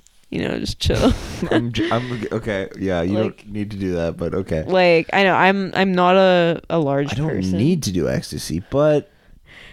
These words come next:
Speaker 1: It's, it, it, it's just kinda like, you know,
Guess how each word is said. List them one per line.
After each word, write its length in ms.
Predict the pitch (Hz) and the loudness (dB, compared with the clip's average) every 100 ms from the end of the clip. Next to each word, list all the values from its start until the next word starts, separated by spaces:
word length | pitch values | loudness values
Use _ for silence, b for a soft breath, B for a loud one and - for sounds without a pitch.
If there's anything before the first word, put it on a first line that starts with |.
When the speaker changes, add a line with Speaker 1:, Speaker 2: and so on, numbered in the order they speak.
| B | B
Speaker 1:
It's, 200 | - 220 - | 0 0 2
it, 160 | 240 - - | 2 2 0
it, 300 | 120 202 - | 2 2 2
it's 260 | 208 202 | 0 2
just 220 | - 240 - | 0 0 2
kinda 240 | 262 277 | 2 4
like, 440 | 269 233 214 - - | 4 4 2 -2 -4
you 160 | 202 | 0
know, 440 | 180 165 165 165 | 0 2 0 0